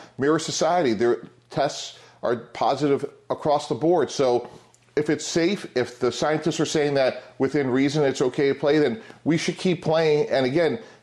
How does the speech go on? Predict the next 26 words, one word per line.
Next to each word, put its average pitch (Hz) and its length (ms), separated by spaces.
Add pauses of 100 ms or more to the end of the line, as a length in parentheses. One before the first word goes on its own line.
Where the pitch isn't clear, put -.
Doctor 165 280
Sills, 180 420
the 120 280
expert 147 340
for 151 120
the 139 120
N 139 100
F 135 140
L, 139 380 (180)
still 160 340
has 151 280
data 151 360
that 120 180
says 151 380
that 120 500
you 143 120
can't 156 300
transmit 139 580
the 131 80
virus 131 480
on 120 200
the 127 80
field 127 260
of 117 80
play, 127 220
which 113 200